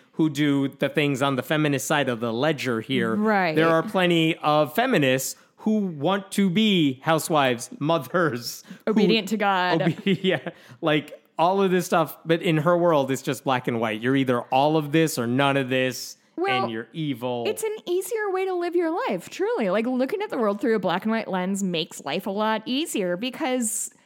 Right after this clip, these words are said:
Speaker 2: if you have to consider, "Hey, I met this person who's diametrically oppo-, opposed beliefs, but they are good at this," you have to reevaluate. And that is a thing people don't like to do 'cause it's painful and scary.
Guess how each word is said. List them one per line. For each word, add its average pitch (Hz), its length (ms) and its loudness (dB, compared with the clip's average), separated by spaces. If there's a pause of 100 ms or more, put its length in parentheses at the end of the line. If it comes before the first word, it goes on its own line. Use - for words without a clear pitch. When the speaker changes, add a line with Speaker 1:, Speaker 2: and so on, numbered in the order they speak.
(260)
Speaker 2:
if 240 140 0
you 262 180 4
have 302 240 -4
to 294 140 -4
consider, 254 760 -2
"Hey, 269 220 -2
I 220 100 -2
met 226 220 -2
this 226 140 -6
person 240 340 -6
who's 233 200 -2
diametrically 208 640 -6
oppo-, 220 360 -2
opposed 208 340 -6
beliefs, 220 640 -4 (580)
but 196 340 0 (220)
they 185 420 -4
are 185 280 -2
good 190 280 -6
at - 240 -6
this," 370 300 -4
you 349 100 2
have 440 220 -4
to - 100 -6
reevaluate. 427 800 0
And 254 460 -4
that 277 320 -2
is 330 160 -4
a 349 60 -2
thing 359 220 -8
people 339 260 -2
don't 349 160 -4
like - 180 -6
to 359 100 -8
do 466 160 0
'cause 277 140 -2
it's 220 140 -8
painful 381 360 -4
and 381 160 -6
scary. 233 560 -6